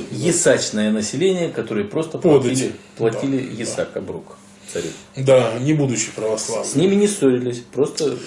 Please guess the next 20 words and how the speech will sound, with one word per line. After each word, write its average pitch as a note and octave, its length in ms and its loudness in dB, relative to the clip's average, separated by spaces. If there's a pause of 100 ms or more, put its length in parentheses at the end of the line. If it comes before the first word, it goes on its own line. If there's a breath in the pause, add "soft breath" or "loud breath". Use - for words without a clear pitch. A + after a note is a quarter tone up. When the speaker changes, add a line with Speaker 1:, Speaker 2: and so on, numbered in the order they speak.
(160 loud breath)
Speaker 1:
хотели A2+ 200 2
Speaker 2:
Были D3+ 140 6
Speaker 1:
быть C3 100 2
Speaker 2:
целый D3 420 6
ряд C3+ 240 6
законов, C#3+ 540 2
которые B2+ 460 2
им C3 180 0
позволяли, A2 840 2 (340 loud breath)
даже A#2 260 2
привилегии G#2+ 580 0
давали. F2+ 480 -4 (200)
То A2+ 60 -6
есть, G#2+ 180 -4
чтобы A#2 240 0
их A2+ 120 -2
не A#2 80 0
ущемляли C3+ 640 2
и, A#2+ 400 -2 (460 loud breath)
э, - 60 -12